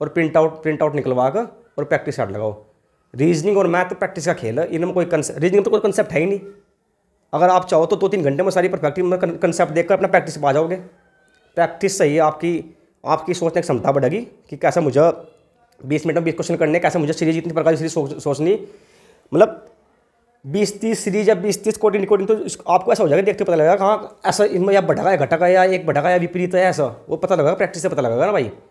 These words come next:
अगर ऐसा आप बुक निकाल लो जाओगे, इतना पहला चैप्टर पढ़ोगे, आखिरी चैप्टर पहुँचोगे, इतना पहले चैप्टर के बारे में भूल जाओगे। और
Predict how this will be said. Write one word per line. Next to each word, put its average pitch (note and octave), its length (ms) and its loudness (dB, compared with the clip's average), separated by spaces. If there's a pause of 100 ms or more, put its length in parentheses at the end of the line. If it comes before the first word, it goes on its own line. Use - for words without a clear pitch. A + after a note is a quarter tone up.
(200)
अगर E3+ 120 4
ऐसा F3+ 180 4
आप F3+ 200 0
बुक E3 160 -4
निकाल D#3 220 2
लो D#3+ 120 4
जाओगे, F3 420 2 (300)
इतना D#3 180 0
पहला E3+ 280 6 (380)
चैप्टर F3+ 260 2
पढ़ोगे, E3+ 200 2
आखिरी D#3 140 2
चैप्टर F3 220 -2
पहुँचोगे, E3 280 0
इतना F#3+ 140 -4
पहले D#3+ 180 -2
चैप्टर D#3 260 -2
के C#3+ 60 -6
बारे C3+ 140 2
में A#2 100 -4
भूल A2+ 140 -4
जाओगे। D#3+ 300 -2 (800)
और F#3+ 380 0